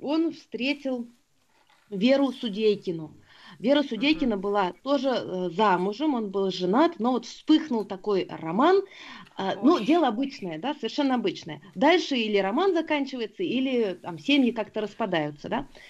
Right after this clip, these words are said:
Speaker 1: Но Стравинский, он всегда ищет неординарные решения.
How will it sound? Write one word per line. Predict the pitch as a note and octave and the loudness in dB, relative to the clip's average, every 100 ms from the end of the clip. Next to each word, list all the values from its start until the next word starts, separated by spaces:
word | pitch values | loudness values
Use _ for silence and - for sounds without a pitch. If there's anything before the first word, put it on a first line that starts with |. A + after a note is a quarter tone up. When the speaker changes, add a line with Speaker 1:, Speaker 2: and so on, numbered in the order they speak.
| - G#3 - | -18 -18 4
Speaker 1:
Но | G#3+ | 6
Стравинский, | C4 C4 D#4 A4 - | 6 6 4 4 0
он | C#4 D#4 | 2 2
всегда | - G3+ C4 | 0 -4 -2
ищет | - C4 B3 A#3+ - _ - | -2 -4 -6 -10 -12 _ -4
неординарные | F#3+ A#3+ F#3 G#3 A#3 A3+ A3 | 0 0 0 2 2 2 0
решения. | G#3 G#3+ - A3+ F3 D3+ C#3 | -2 -4 0 2 2 0 -10